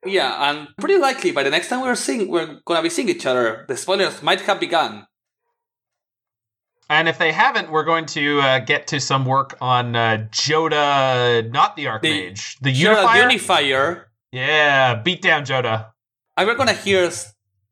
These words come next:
Speaker 1: a really specific line from Dan. I really hope Dan doesn't hear this episode and still says it. And he goes play Kalia, goes, like, three two, and tell us how he really barely <laughs> lost a close match on game two.
Speaker 2: This is a five oh deck. I just need a larger sample size.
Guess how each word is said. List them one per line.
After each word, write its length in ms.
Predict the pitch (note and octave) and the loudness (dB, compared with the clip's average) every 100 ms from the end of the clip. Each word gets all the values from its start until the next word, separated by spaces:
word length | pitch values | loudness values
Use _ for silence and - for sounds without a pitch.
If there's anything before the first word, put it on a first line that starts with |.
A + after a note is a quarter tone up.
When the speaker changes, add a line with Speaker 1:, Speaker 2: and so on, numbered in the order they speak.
| _ _ | _ _
Speaker 1:
a 140 | E3+ F3 | 0 0
really 220 | C4 A#3+ | 0 -2
specific 500 | - F3 F3 F3 - | -2 -4 -2 -2 0
line 220 | D3+ D3 | -2 -2
from 200 | D3+ C3 | -6 -2
Dan. 240 | C#3 C#3 | 0 0
I 80 | C3 | 2
really 220 | F3+ A3 | 0 0
hope 220 | G#3 D3 B2+ | -4 -4 -2
Dan 180 | C#3 | -2
doesn't 280 | C#3 C#3 C#3 | -2 -6 -6
hear 120 | - D3 | -4 -2
this 200 | C#3 - | -2 -4
episode 340 | C#3+ C#3 C#3 | -4 -2 -2
and 100 | B2+ | -4
still 220 | - C3+ | -2 -4
says 360 | B2 C#3 B2+ - | -2 0 0 0
it. 260 | D#3+ D#3 - - - - _ - - | -4 -4 -12 -16 -18 -20 _ -10 -6
And 140 | D#3+ | -4
he 160 | - G3 | 0 0
goes 240 | G#3 G3 | 0 0
play 160 | G3 F3 | 0 0
Kalia, 440 | F3 E3 E3+ E3 | 2 0 2 0
goes, 180 | D3+ D3 | -2 -2
like, 140 | D3+ | -4
three 280 | - E3 E3+ | -4 -2 -2
two, 340 | - - D3+ D3 | -2 -4 -2 -2
and 120 | C3 | -2
tell 260 | - D#3+ D3+ | -4 -2 0
us 160 | C#3+ | 0
how 140 | D#3+ D3 | 0 -2
he 340 | - D3 C#3 - | -2 -6 -6 -6
really 300 | - E4+ - - G#4 | -2 2 2 2 0
barely 400 | F4 F#4 F#4 F4 | 2 4 6 4
<laughs> 120 | E4+ | 4
lost 180 | D#4+ E4+ | 2 2
a 140 | E4+ - | 0 0
close 300 | D#4+ D#4+ E4+ C#4 | 2 2 2 4
match 280 | D#3 G#3+ C#4 | 4 2 0
on 120 | F#3+ | -2
game 300 | D#3 D#3+ E3 | 0 0 -2
two. 420 | - C#3+ D3+ E3+ C3+ B2+ - _ _ _ _ | -2 2 4 2 0 -12 -20 _ _ _ _
Speaker 2:
This 180 | G3 A#3+ | -4 -2
is 120 | B3 | -2
a 80 | C#4 | 0
five 240 | C#4 C4+ C4+ | 2 2 4
oh 140 | C4+ | 2
deck. 320 | C#4+ C#4+ C#4+ | 4 4 4
I 100 | B3 | 2
just 200 | A#3 B3 | 0 -2
need 100 | B3+ | 0
a 100 | B3+ | 2
larger 300 | A#3+ B3 B3 | 4 4 0
sample 320 | A#3 B3+ C4 | 0 0 0
size. 640 | G3+ F3 C#3 B2 B2 - | -2 0 2 0 -4 -10